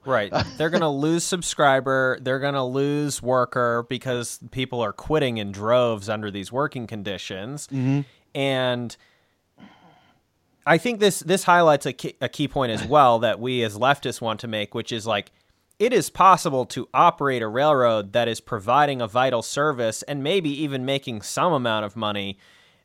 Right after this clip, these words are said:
Speaker 1: It is not the same thing, though, as, like you just said,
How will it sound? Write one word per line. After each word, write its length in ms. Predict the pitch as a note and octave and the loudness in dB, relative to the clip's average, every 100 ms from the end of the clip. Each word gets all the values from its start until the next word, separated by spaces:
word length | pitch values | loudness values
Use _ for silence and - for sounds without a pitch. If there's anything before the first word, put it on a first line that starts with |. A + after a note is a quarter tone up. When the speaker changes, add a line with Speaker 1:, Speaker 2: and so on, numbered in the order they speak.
| _ _ _ _ _ _ - | _ _ _ _ _ _ 2
Speaker 1:
It 100 | G3+ | 4
is 240 | F3 B2+ | 4 0
not 560 | C3+ C#3+ E3+ F3+ E3 _ _ | -4 0 4 4 2 _ _
the 100 | C3+ | -8
same 420 | C3 - D#3 D3 | -6 -2 -2 -2
thing, 300 | C3+ D3+ C#3+ | -4 -4 -4
though, 340 | C3 A#2 A2 G#2+ | -2 0 0 -2
as, 280 | A#2 A#2 - | -4 -6 -4
like 160 | A#2 B2+ | -6 -6
you 100 | A2+ | -6
just 240 | A#2 - | -6 -4
said, 420 | E3 C#3 A#2 G#2+ | 0 2 2 -2